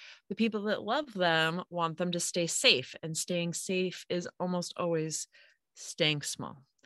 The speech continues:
And I, so we really work on, like, what their strengths are, what they bring to the table. It's so funny because one of the first things I do is really just gather story. Like, I ask them a ton of questions,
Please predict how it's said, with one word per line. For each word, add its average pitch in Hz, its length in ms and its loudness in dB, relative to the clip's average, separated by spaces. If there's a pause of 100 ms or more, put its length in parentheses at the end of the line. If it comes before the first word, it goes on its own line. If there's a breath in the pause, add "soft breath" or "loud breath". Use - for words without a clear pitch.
(420 loud breath)
And 175 800 2 (280)
I, 202 60 -6
so 190 760 -2
we 208 160 2
really 226 240 2
work 220 180 4
on, 180 140 4
like, 160 140 0
what 185 200 0
their 196 120 2
strengths - 560 -2
are, 226 320 4
what 190 140 -2
they 160 100 -2
bring 147 260 0
to - 100 -8
the 143 100 -4
table. 151 600 -4
It's 190 200 -4
so 233 260 -2
funny 190 300 -2
because 156 340 -4 (800 loud breath)
one 214 320 4
of 240 80 6
the 214 80 6
first 214 240 2
things 190 200 2
I 175 60 2
do 151 200 0
is 143 200 -2 (100)
really 214 260 6
just 175 220 -2
gather 135 340 2
story. - 680 -2 (300 loud breath)
Like, 160 160 -8
I 160 120 0
ask 160 200 2
them 160 140 0
a 143 60 -2
ton - 440 0
of 233 120 4
questions, 165 920 -2